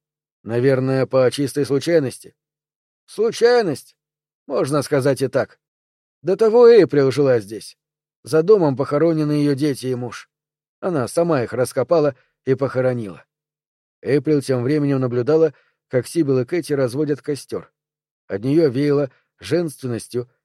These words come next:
и одновременно силой. "Странно, что она захотела здесь остаться", — заметил Мэтью. "Странно. Но ведь и ей позволительна небольшая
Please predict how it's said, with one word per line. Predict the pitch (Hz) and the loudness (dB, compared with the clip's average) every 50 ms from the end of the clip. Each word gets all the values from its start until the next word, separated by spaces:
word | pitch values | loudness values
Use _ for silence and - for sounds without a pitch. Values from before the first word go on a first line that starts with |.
| _ - | _ -4
и | 113 | -4
одновременно | 120 120 135 131 113 127 143 139 131 135 135 139 139 | -2 0 0 0 0 0 -2 -2 -2 -2 -4 -4 -6
силой. | - - - 107 95 85 - _ _ _ _ _ _ _ _ _ _ _ _ _ _ _ | -8 -8 -10 -12 -12 -12 -14 _ _ _ _ _ _ _ _ _ _ _ _ _ _ _
"Странно, | - - - - 90 107 135 151 151 147 143 127 | -20 -20 -18 -10 -4 -2 0 0 0 -2 -4 -4
что | - - 131 123 | -6 -4 -4 -2
она | 123 127 131 123 | -2 -2 -2 -4
захотела | 113 123 - 127 120 - 143 143 139 131 120 | -4 -4 -4 -4 -4 -4 -2 -2 0 0 -2
здесь | 107 120 139 - - | -2 -2 -4 -4 -2
остаться", — | 131 120 - - 135 110 - - - 85 _ _ _ _ _ _ _ _ | -4 -6 -4 -4 -4 -4 -4 -8 -14 -20 _ _ _ _ _ _ _ _
заметил | - 98 107 127 123 123 120 110 - 120 120 | -14 -8 -6 -4 -4 -4 -6 -6 -4 -4 -4
Мэтью. | 113 113 101 - - - _ _ _ _ _ _ _ _ _ _ _ | -4 -6 -8 -12 -14 -20 _ _ _ _ _ _ _ _ _ _ _
"Странно. | - - - 220 226 208 156 120 104 90 73 - _ _ _ _ _ _ _ _ _ _ _ - | -20 -18 -8 -4 -2 0 0 0 -2 -6 -12 -18 _ _ _ _ _ _ _ _ _ _ _ -8
Но | 147 151 160 156 | -4 -2 0 2
ведь | 151 156 139 - 135 | 2 0 0 -2 -4
и | 139 | -2
ей | 147 180 180 147 120 - | 0 0 0 0 0 -2
позволительна | - 131 120 113 127 131 135 147 139 - 139 135 131 135 139 135 - _ _ _ _ _ _ | -4 -6 -4 -2 0 0 0 0 -2 -2 -4 -4 -4 -4 -6 -6 -10 _ _ _ _ _ _
небольшая | 127 135 143 131 139 131 117 - 127 135 135 131 - | -4 -2 0 0 0 -2 -2 -2 0 0 0 0 -2